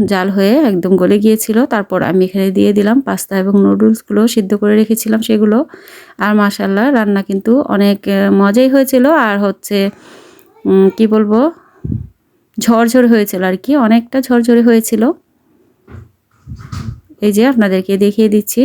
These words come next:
দেখেন একটার সাথে একটা কিন্তু একদম লাগেনি। আর ঠান্ডা হলে দেখা যায় আরও কিন্তু ঝরঝরে হয়।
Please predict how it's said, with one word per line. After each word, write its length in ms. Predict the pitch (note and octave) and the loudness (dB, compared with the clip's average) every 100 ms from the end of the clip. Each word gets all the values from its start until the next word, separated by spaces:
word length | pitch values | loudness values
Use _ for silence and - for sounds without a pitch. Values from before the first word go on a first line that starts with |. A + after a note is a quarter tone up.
| E4+ | 2
দেখেন 360 | G#3+ G3 G#3+ C#4 D#4 _ _ _ _ _ _ _ _ _ _ - - - | 0 -2 0 -2 -2 _ _ _ _ _ _ _ _ _ _ -20 -14 -12
একটার 260 | - G#3+ | -6 -4
সাথে 160 | A3+ A3+ | -2 0
একটা 200 | A3+ G#3+ | -2 -2
কিন্তু 240 | F#3+ F#3+ A3+ | -2 -2 0
একদম 280 | G#3 F#3 G#3+ | -2 0 2
লাগেনি। 420 | A3+ G#3+ G#3+ G#3+ E4 - _ _ _ _ _ - | 2 0 0 2 2 0 _ _ _ _ _ -8
আর 160 | G3 G3+ | -6 -6
ঠান্ডা 340 | - A3 A3+ | -2 0 2
হলে 180 | A#3 A3 A#3 | 2 2 2
দেখা 220 | G#3 G#3 | 0 -2
যায় 180 | G#3+ - | -4 -4
আরও 200 | G3 G3+ | -4 -2
কিন্তু 200 | A3+ A3+ A#3+ | 0 0 0
ঝরঝরে 420 | A#3 G#3+ G#3+ G#3 | 0 -2 0 0
হয়। 240 | G3+ G#3 | 0 -2